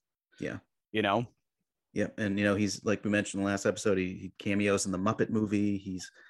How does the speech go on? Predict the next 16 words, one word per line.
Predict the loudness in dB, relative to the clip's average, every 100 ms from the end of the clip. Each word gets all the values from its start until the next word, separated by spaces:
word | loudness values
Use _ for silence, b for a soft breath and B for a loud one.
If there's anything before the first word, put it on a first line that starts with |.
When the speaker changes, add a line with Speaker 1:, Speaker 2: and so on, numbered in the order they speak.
| B B -6
Speaker 1:
I |
think | -2 0
his | 0 -4 -8 -16 _ _ _ _
last | -2 2 2 0 -4 -10 -14 _ -16
role | -12 0 4 8 8 6
ends | 4 2
up | 2 2
being | -2 -2 -2
a | -4
voice | 0 2 2 0
in | -4
a | -8 -10
Transformers | -6 -4 -4 -4 -4 0 0
cartoon | 0 -2 -2 -6 -6 -4
movie. | -2 0 -2 -8 _ _ _ _ _ _ _ _ _ -4
Um, | -2 0 0 -4